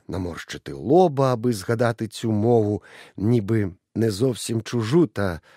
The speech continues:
за час мешкання у Львові досить забуту. Вживати її у повсякденні не було жодної потреби. Місто вільно говорило німецькою, польською, українською, розуміли ідиш. Російська звучала, проте ходила в досить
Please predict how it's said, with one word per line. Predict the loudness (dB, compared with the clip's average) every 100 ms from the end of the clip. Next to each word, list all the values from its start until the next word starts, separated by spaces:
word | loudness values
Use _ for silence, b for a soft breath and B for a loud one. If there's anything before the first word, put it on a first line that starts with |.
| -12
за | -6 -4
час | -2 -2 0
мешкання | -2 -2 -2 2
у | 2
Львові | 2 0 -2
досить | -4 -6 -6 -8
забуту. | -6 -6 -6 -8 -6 -8 b b b b b b
Вживати | 0 4 4 2
її | 2 2
у | 2
повсякденні | 0 0 -2 4 6 8 6 4 _ _
не | 2
було | 6 6
жодної | 6 6 6 6
потреби. | 4 2 4 4 4 -6 B B B 6
Місто | 6 6 2 2 0 -4
вільно | 0 2 4 4
говорило | 4 2 0 0
німецькою, | 4 4 4 4 2 -2 0 2 2
польською, | 2 2 2 0 2 2
українською, | 2 2 2 0 0 4 4 4 B
розуміли | 4 8 6 8 4 4
ідиш. | 4 8 6 4 -6 _ _ _ B B
Російська | 4 6 4 6 4
звучала, | 4 0 8 8 8 6 0 _ _
проте | -2 0 2
ходила | 2 4 6 6
в |
досить | 4 2 2 -4